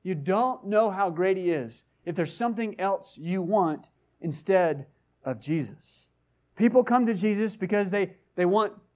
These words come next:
life to be easier or more fun or their needs to be met or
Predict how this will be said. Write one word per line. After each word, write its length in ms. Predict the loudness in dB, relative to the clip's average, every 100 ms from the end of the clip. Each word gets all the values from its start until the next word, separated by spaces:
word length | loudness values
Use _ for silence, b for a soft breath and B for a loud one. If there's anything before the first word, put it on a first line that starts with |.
| -4
life 320 | -2 -2 -4
to 100 | -4
be 280 | -2 -4 -4
easier 600 | -2 -2 -2 -6 -8 -16 _ _ _
or 340 | 0 0 -2 -2
more 220 | -2 0
fun 480 | -2 -2 -2 -6 -12 _ _
or 300 | 2 4 4
their 240 | 4 2 2
needs 320 | 2 0 -2
to 100 | -6
be 140 | -6
met 420 | -2 -4 -4 -10 -12
or 440 | 0 2 2 0